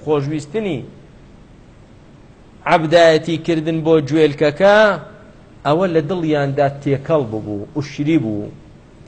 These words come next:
یعنی، تەماشاکەن، براکانم، ئەگەر ئەسفنجێک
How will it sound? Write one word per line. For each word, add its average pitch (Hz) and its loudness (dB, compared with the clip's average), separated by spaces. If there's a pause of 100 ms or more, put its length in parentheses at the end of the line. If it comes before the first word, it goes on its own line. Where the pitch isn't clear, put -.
(360)
یعنی، 139 0
تەماشاکەن، 151 -2
براکانم، 113 -2 (1400)
ئەگەر 160 -2
ئەسفنجێک 190 -4